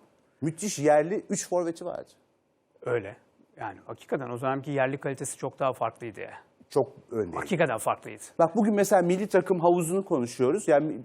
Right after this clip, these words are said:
Speaker 1: işte inşallah iki bin yirmi birde olması planlanan Avrupa Şampiyonası'na da santrafor havuzumuz kimler? İşte Cenk Tosun bir an önce iyileşsin dönsün diyoruz. Burak Yılmaz iyileşsin dönsün diyoruz. E düşünsene o zamanın teknik direktörü için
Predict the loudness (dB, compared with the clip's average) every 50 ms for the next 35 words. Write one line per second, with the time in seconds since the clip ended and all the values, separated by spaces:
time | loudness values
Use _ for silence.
0 | _ -14 -2 -2 -2 -2 -2 -6 -20 -20 -20 -20 _ _ _ -2 0 0 4 6
1 | 6 6 8 6 4 4 0 -2 0 0 2 2 2 2 2 2 2 0 4 4
2 | 2 2 2 2 4 4 4 4 2 -4 -4 -6 0 0 0 2 2 2 2 4
3 | 6 6 4 4 4 2 0 0 2 -2 -2 0 0 0 0 0 0 -2 -2 0
4 | 2 2 2 0 -2 -20 -20 -20 _ _ _ -10 -6 2 4 6 6 6 2 0
5 | 0 0 0 0 2 0 -2 2 4 2 2 2 -2 0 2 2 4 4 0 0
6 | 0 -2 -2 -4 -6 -10 -10 -8 -6 -2 0 2 2 0 0 -4 -10 -6 -6 -6
7 | -2 0 -2 -2 0 0 -2 -2 0 -4 -8 -10 _ _ _ _ _ _ 0 4
8 | 4 4 4 4 0 0 0 2 2 2 0 0 0 -4 -2 2 2 2 2 0
9 | -4 -2 0 0 0 0 -2 2 2 2 2 2 -2 -4 -2 0 0 -2 -2 -4
10 | _ _ _ _ _ -2 0 2 2 2 0 -2 -4 -4 -2 0 0 0 -2 -4
11 | -6 -6 -2 -2 -2 -2 -2 -6 -10 _ _ _ _ _ -6 -6 -6 -4 -2 -2
12 | -2 2 2 4 4 6 4 4 4 4 4 4 2 0 -4 -6 -6 -8 -4 0
13 | 0 0 2 0 -2 -2 -2 -4 -6 -8